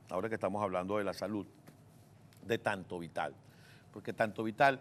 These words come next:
es la primera plataforma de búsqueda y pago desde el exterior, desde donde quiera que usted se encuentre, de servicios médicos en Venezuela.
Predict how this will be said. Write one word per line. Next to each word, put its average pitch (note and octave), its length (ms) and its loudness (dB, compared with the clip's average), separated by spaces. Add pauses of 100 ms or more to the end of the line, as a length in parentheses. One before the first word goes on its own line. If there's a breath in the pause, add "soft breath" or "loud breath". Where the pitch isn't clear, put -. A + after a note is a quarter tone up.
(120)
es A#2 180 -6
la C3+ 100 4
primera B2 420 -2
plataforma A2 800 -6
de G#2 220 -6
búsqueda D3+ 720 -2
y A#2+ 100 -4
pago F#2+ 520 6 (540)
desde D3 380 8
el A2 60 2
exterior, A2 500 2
desde F2+ 160 -8
donde F#2+ 220 -8
quiera B2+ 200 0
que A#2 80 -6
usted A2 160 -10
se A#2+ 80 -6
encuentre, A2+ 440 -4 (300 loud breath)
de A2 100 0
servicios A2 400 2
médicos A2+ 400 2 (180)
en A2 180 -4
Venezuela. E2+ 460 -10